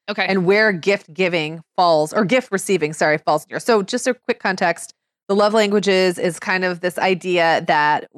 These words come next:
Speaker 2: there's five different ways you give, you express and receive love,
Speaker 1: Mm-hmm.
Speaker 2: and that we all have preferences.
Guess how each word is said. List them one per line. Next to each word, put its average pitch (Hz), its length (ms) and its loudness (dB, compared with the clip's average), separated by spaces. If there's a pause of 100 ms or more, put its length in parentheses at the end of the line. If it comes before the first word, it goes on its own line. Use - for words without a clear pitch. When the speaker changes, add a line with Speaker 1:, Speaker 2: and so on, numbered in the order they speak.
(120)
Speaker 2:
there's 180 220 -4
five 202 380 0
different 185 300 -4
ways 160 320 0
you 175 120 -6 (100)
give, 170 340 2 (260)
you 196 140 2
express - 680 -2
and 180 160 -4
receive 156 360 -6
love, 127 260 -4
Speaker 1:
Mm-hmm. 185 300 -8
Speaker 2:
and 208 80 2
that 202 80 2
we 214 100 4
all 220 140 4
have 196 120 0
preferences. - 640 -6